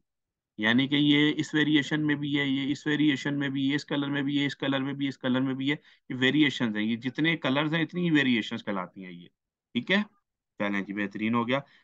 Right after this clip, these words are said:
अब ऐसा है कि ये तो निकल आए, उसके बाद आपने देखना है इसका average monthly revenue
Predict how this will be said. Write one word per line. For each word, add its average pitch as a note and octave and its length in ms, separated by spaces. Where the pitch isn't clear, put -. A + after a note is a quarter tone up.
अब D#3+ 200
ऐसा C#3 280
है D3 200
कि E3 120
ये C3 220
तो E3 100
निकल D3+ 300
आए, A#2+ 100
उसके - 260
बाद F3+ 260
आपने D3 300
देखना D#3 240
है F3+ 40
इसका - 180
average E3+ 360
monthly E3 380
revenue D#3 460